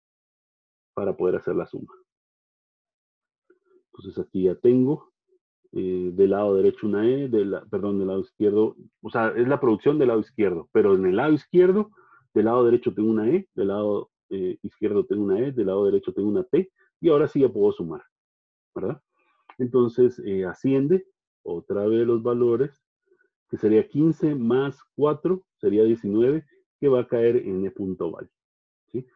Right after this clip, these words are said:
Hasta en este momento yo podría ya haber terminado mi árbol, ¿verdad? Pero el ejemplo del libro tiene una producción más. Ah, voy a borrar esto y de ahí lo, ya casi estamos llegando hasta arriba, entonces no hay tanto problema.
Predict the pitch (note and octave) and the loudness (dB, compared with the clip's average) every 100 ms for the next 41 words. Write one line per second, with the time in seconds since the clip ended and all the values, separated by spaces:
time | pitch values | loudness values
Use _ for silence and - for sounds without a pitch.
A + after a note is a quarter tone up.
0 | _ - - A#2 B2+ - C#3+ F3+ G3+ G3 | _ -20 -10 -4 -2 2 4 4 2 0
1 | E3 E3 E3 D#3+ A3+ - - - A2+ C#3 | 4 4 2 -2 -8 -10 -16 -10 -4 -4
2 | B2+ D3 C3+ F3 G#3 C3+ A#2 A2+ B2+ A2 | 0 0 2 0 0 2 2 0 -2 -2
3 | G2 G2 G#2 G2+ F#2+ G2 C#3 A2+ F2 E2 | -2 -2 0 0 -2 -2 -2 -2 -4 -6
4 | F2 F#2 _ _ _ _ _ D3+ D3+ D#3 | -8 -10 _ _ _ _ _ 2 4 6
5 | F3+ C#3 F2+ - A2 A2 G#2+ A2 A#2 B2+ | 4 2 0 0 2 2 2 0 0 0
6 | C3 C#3 C#3 B2 A#2+ C#3+ D#3 _ - G2 | -2 0 0 0 0 -2 -6 _ -8 -6
7 | F#2+ G2+ C3 C#3+ _ _ F2+ F#2 F2+ F#2 | -4 -4 -6 -8 _ _ -10 -8 -6 -6
8 | E2 - - E2+ A#2 G#2+ _ _ _ _ | -6 -8 -12 -6 -6 -6 _ _ _ _
9 | _ _ _ _ _ _ _ _ G2 F#2+ | _ _ _ _ _ _ _ _ -10 -8
10 | G2 A2 B2+ B2 A2+ A2 - - B2+ - | -6 -6 -4 -2 -2 -4 -6 -10 -10 -12
11 | _ - - - G#2 G2+ F#2+ _ _ _ | _ -16 -12 -10 -8 -8 -10 _ _ _
12 | _ _ _ _ _ _ _ _ _ _ | _ _ _ _ _ _ _ _ _ _
13 | _ - F#2+ - F#2 F#2+ F#2 G2 F#2 F2+ | _ -14 -12 -12 -14 -12 -10 -8 -6 -6
14 | F#2 F2+ F2 E2+ G2+ A2+ F#2+ D2+ E2+ F2+ | -6 -6 -6 -2 0 0 -2 -6 -8 -8
15 | D#2+ D2+ F2 - - - - - | -8 -8 -10 -12 -12 -12 -12 -16